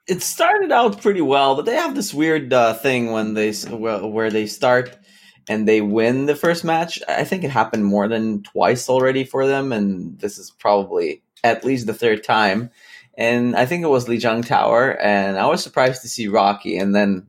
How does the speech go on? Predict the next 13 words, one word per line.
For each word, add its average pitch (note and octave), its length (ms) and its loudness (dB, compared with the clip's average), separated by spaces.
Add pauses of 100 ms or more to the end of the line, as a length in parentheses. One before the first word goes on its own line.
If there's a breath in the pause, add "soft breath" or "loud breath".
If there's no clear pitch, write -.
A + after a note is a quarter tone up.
(100)
obviously F2+ 420 -4
the F2 120 -8
news F2 300 -8
about, D2+ 380 0
uh, - 640 -10
the D2+ 100 -8
retirement F#2+ 560 -8
came G2 200 -4
out. C3 300 2 (520 soft breath)
Um, G#2 880 4
did B2+ 180 -2
he F4+ 140 2
play A2 880 -2